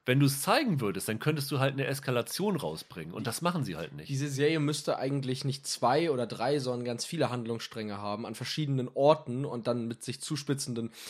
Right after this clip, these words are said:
Speaker 2: Ich hab mich nämlich auch gewundert, wenn's in einer späteren Folge heißt, dass die Lage in den Krankenhäusern sich verschärft, weil ich ein bisschen zynisch dachte,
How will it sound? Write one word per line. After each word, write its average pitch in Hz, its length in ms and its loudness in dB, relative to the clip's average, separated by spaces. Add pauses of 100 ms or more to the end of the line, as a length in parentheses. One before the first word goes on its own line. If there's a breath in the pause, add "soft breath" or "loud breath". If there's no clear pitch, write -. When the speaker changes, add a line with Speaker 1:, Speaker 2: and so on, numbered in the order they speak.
Speaker 2:
Ich 139 140 0
hab 208 80 4
mich 196 140 0
nämlich 143 200 -4
auch - 140 -2
gewundert, 139 400 2
wenn's 131 160 -2
in 147 80 -6
einer 131 160 -2
späteren 180 400 0
Folge 110 380 -2
heißt, 131 260 -6 (320 loud breath)
dass 135 300 2
die 123 180 -4
Lage 143 340 6
in 143 100 2
den 135 100 4
Krankenhäusern 135 640 2
sich 107 180 -8
verschärft, 110 500 -6 (300 soft breath)
weil 135 100 6
ich 147 60 4
ein 143 80 0
bisschen 180 240 4
zynisch 151 400 0
dachte, 165 460 2